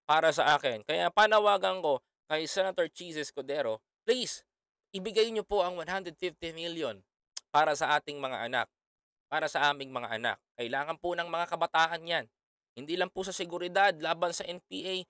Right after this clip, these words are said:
bagko sa pagpapaunlad po ng katalinuhan ng mga bata dito sa Pilipinas. Yun lang po, Senator Cheese Escudero.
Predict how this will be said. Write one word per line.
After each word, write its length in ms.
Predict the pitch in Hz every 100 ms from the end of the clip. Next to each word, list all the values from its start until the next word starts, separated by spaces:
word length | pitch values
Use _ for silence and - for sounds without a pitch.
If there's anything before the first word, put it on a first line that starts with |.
| _ _
bagko 320 | 120 147 -
sa 160 | 175 180
pagpapaunlad 800 | - - - - 165 160 151 151 -
po 240 | 202 - _ _ _
ng 120 | 156 -
katalinuhan 800 | 160 156 151 170 220 170 135 110
ng 180 | 139 160
mga 200 | 156 147
bata 320 | 147 160 139 131
dito 240 | 147 151
sa 160 | - 143
Pilipinas. 640 | 131 127 110 107 113 - - _ -
Yun 160 | 185
lang 160 | 226 226
po, 200 | 233 -
Senator 400 | - 151 143 131
Cheese 320 | - 143 113
Escudero. 480 | 110 110 98 92 -